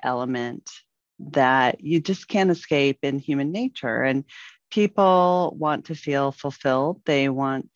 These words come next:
to wonder and think upon what's next for me. And, you know, what do I wanna do when I grow up?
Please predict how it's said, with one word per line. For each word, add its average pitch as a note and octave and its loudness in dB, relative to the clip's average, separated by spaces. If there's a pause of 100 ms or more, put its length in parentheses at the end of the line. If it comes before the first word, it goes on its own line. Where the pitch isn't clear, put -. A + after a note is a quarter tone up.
(140)
to C3+ 2 (1000)
wonder D3+ 4 (640)
and C#3 2 (100)
think E3 0
upon D3 -4
what's F3+ -6 (100)
next D3+ -4
for G#3+ -4
me. F3 0 (580)
And, D#3 0 (220)
you D#3+ -2
know, D#3 0
what D3+ -2
do E3+ 0
I E3 2
wanna D3 -2
do C#3 -6
when G#3 -4
I A3+ -4
grow A3 -4
up? A3+ -4